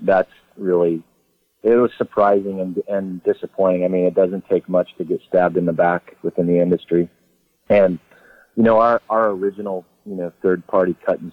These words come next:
sew partners, you know, were, had their hands in our pocket and we didn't even know it. I mean, we've had, you know,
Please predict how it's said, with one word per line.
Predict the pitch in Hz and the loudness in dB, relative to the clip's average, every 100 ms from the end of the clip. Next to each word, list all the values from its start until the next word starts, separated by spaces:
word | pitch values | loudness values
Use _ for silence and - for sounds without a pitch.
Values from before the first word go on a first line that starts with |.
| - | -2
sew | 92 90 90 - _ | 2 2 0 -6 _
partners, | 92 87 87 85 82 _ _ - | -2 -2 -4 -8 -10 _ _ -12
you | 92 | -8
know, | 87 85 | -4 -2
were, | 82 82 82 _ _ _ _ - | 0 0 -2 _ _ _ _ -6
had | 95 82 76 _ _ _ _ | -4 -4 -10 _ _ _ _
their | 92 | -4
hands | 90 90 90 90 | 0 -2 -2 -2
in | |
our | 85 | -4
pocket | - 87 82 - | -4 -6 -6 -8
and | - | -8
we | 85 | -6
didn't | 87 87 | -4 -2
even | 82 82 | -2 0
know | 85 85 85 | 2 2 2
it. | 82 _ _ _ _ _ _ | 0 _ _ _ _ _ _
I | 95 | 2
mean, | 95 | 4
we've | 104 107 | 4 4
had, | 95 87 - 104 | 2 0 -8 -4
you | |
know, | 92 | -2